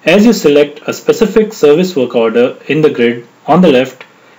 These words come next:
the contextual failure description details are passed to the cognitive assistant Cafe One frame and off it goes.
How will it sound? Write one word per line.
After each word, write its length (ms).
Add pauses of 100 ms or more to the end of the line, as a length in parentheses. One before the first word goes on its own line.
(100)
the 100
contextual 640
failure 380
description 540
details 500
are 160
passed 400
to 60
the 100
cognitive 680 (380)
assistant 480
Cafe 320
One 140
frame 440
and 340 (360)
off 200
it 120
goes. 420